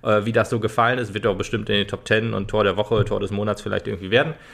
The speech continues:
hat's ja auch irgendwie verdient. Aber halt natürlich mit freundlicher Begleit-,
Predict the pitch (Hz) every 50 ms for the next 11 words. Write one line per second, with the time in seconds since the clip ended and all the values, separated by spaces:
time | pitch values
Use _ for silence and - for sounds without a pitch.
0 | - - - 113 - 123 117 - - 104 104 107 127 120 113 107 110 104 - 104
1 | 101 117 156 196 202 - - - - _ _ _ _ _ _ _ _ _ _ -
2 | - - 98 113 107 101 113 110 - 120 113 - 127 120 123 110 113 107 - -
3 | - 120 117 120 120 117 123 113 113 107 110 107 110 120 120 117 -